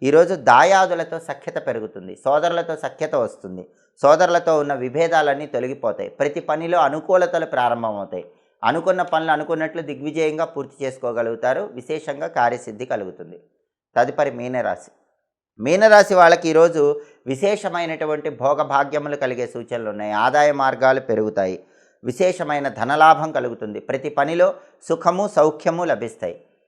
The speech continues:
అనుకున్న పనులు అనుకున్నట్లు పూర్తవుతాయి. పట్టిందల్లా బంగారంలాగా ఈరోజు మీనరాశి వాళ్ళకి అద్భుతమైనటువంటి విజయాలు అందిపుచ్చుకోవటానికి ఆస్కారం ఉంది.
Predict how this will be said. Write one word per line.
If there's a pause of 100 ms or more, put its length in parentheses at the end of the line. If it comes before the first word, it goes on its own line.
(200)
అనుకున్న
పనులు
అనుకున్నట్లు
పూర్తవుతాయి.
పట్టిందల్లా
బంగారంలాగా (220)
ఈరోజు
మీనరాశి
వాళ్ళకి
అద్భుతమైనటువంటి
విజయాలు
అందిపుచ్చుకోవటానికి
ఆస్కారం
ఉంది.